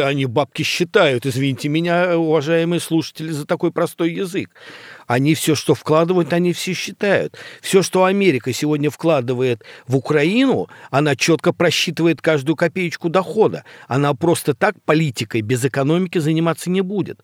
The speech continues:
И ленд-лиз в сорок первом, сорок пятом годах,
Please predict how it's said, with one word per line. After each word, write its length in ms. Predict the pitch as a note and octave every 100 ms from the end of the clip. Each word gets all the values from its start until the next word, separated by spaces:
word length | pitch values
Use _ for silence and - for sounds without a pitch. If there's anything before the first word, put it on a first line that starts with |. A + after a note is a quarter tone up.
| - - -
И 60 | C#3+
ленд-лиз 640 | E3 F#3 F#3 G#3 B3 A#3+
в 80 | -
сорок 340 | F3+ E3+ C3
первом, 300 | - D#3 C3+
сорок 420 | B2 D3 C#3 - - - - -
пятом 300 | D#3 C#3+ C3+
годах, 320 | D3+ G#3+